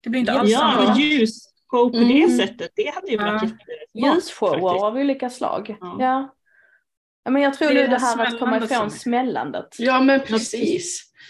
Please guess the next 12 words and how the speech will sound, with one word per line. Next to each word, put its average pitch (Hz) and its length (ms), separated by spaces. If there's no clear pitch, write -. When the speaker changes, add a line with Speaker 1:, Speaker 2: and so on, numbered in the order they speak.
Speaker 4:
Jag 214 160
blev 262 100
Speaker 1:
Fem 320 100
Speaker 4:
så 359 80
Speaker 1:
sekunder 262 240
Speaker 4:
förvånad. 208 280
Speaker 1:
smällande 277 440
för 180 320
trauma, 208 380
liksom. - 320
Speaker 4:
Ja. 214 240
Speaker 3:
Mm. 214 100